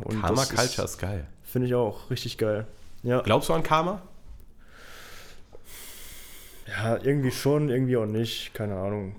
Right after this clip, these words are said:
Speaker 1: Also
Speaker 2: Also ich glaub seit kurzem dran.
Speaker 1: Echt?
Speaker 2: Deswegen ja.
Speaker 1: Okay, wie
Speaker 2: Also,
Speaker 1: kommt's?
Speaker 2: ich hab gegen zwei Comedians gefeuert und zwei Stunden später bin ich auf einer Show in Köln gewesen, da waren sie beide da. Deswegen glaub ich an Karma.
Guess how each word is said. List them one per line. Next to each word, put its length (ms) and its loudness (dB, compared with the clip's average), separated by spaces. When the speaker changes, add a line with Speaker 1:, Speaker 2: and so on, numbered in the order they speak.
Speaker 1:
Also 400 -2
Speaker 2:
Also 180 4
ich 100 2
glaub 200 6
seit 140 4
kurzem 340 2
dran. 260 0
Speaker 1:
Echt? 240 4
Speaker 2:
Deswegen 340 4
ja. 440 2
Speaker 1:
Okay, 420 0
wie 60 2
Speaker 2:
Also, 140 6
Speaker 1:
kommt's? 280 0
Speaker 2:
ich 160 2
hab 140 2
gegen 220 4
zwei 200 4
Comedians 520 2
gefeuert 540 4
und 300 -2
zwei 180 6
Stunden 200 0
später 260 2
bin 100 0
ich 60 0
auf 80 2
einer 100 4
Show 200 2
in 80 2
Köln 220 4
gewesen, 240 4
da 100 4
waren 180 4
sie 80 -2
beide 240 4
da. 300 4
Deswegen 260 4
glaub 220 6
ich 100 0
an 120 2
Karma. 420 2